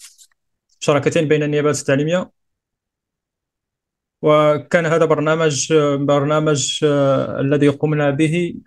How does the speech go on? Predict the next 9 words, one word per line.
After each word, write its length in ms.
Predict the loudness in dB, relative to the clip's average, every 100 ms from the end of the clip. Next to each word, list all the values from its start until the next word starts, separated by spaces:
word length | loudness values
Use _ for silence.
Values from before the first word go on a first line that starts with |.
| -4
واللقاءات 800 | 0 2 2 0 0 0 0 2
التي 240 | -2 0
قمنا 280 | 0 0 0
به 280 | 2 2 2
مع 400 | 2 2 2 2
هذه 220 | 2 2
الهيئات 680 | 2 2 2 2 0 -2 -4
والإدارات. 800 | -2 -2 -2 0 2 2 0 -4 _ _ _ _ _ _ _ _ _ _ _ _ _ _ _ _ _ _ _ _ _ _ _ _ _ _ _ _ _ _ _ _ _ _ _ _ _ _ _ _ _ _ _ _ _ _ _
وكانت 1080 | -20 -12 -2 0 0 -8 _ 0 2 2 -2